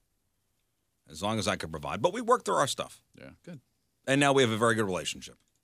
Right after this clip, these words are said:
Speaker 2: God rest his soul, right?
Speaker 1: He's still around. <laughs>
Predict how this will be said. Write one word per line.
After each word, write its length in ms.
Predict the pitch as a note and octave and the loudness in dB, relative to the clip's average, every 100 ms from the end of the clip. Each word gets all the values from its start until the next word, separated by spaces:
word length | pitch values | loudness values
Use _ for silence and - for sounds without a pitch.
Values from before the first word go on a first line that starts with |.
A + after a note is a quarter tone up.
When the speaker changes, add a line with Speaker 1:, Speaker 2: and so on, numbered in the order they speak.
| _ | _
Speaker 2:
God 240 | G#2 G#2 | -6 -4
rest 200 | G2+ G2 G#2+ | -4 -6 -6
his 100 | F#2+ | -6
soul, 260 | F2 D2+ D2+ | -8 -10 -10
right? 200 | G2 F#2+ | -10 -10
Speaker 1:
He's 240 | - G#2 G#2 | -8 -6 -4
still 340 | - - G2 | -4 -4 -4
around. 360 | F2+ C2 - - _ - - - | -6 -6 -12 -20 _ -20 -20 -2
<laughs> 120 | F3 | 0